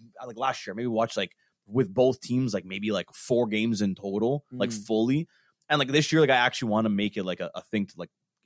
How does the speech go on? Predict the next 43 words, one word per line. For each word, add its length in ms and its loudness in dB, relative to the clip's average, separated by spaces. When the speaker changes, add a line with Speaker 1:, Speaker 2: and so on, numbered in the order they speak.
Speaker 1:
actually 320 2
watch 360 2
those, 280 2
like, 200 -4
their 180 4
games 420 -2
and 180 -8
actually 320 -4
see, 380 -8
just 200 -4
so 60 2
I 20 0
Speaker 2:
Yeah. 40 -2
Speaker 1:
can 80 -6
have 200 0
a 60 -6
full-on, 500 -2
like, 120 -14
input 360 -6
about 360 -4
him. 100 -16
Speaker 2:
No, 140 2
I, 280 6
I'm 120 6
Speaker 1:
And, 60 6
Speaker 2:
obviously 340 4
Speaker 1:
and 60 4
Speaker 2:
gonna 100 2
support 500 -2
him 320 -10
because 260 -18
he's 80 -20
Italian, 480 -20
so 160 -20
I 140 -20
feel 160 -20
like 100 -20
I 280 -20
have 160 -20
to, 100 -20
and 100 -16
I'm 80 -20
like, 140 -20